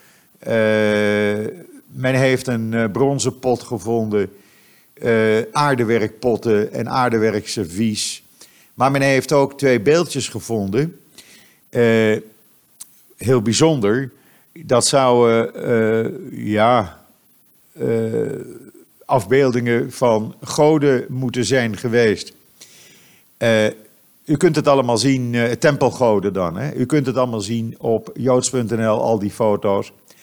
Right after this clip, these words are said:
En wat heel bijzonder is, men heeft een stuk aardewerk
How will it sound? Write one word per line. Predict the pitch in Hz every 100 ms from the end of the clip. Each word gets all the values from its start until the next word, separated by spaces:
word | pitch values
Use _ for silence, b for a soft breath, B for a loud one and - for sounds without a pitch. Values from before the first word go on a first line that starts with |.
| B B
En | - 123
wat | 120
heel | 160 180
bijzonder | 151 151 147 131
is, | 127 131 - b b b b
men | 127
heeft | 139 143 143
een | 123 110
stuk | - 123 -
aardewerk | 151 165 165 139 117 113 -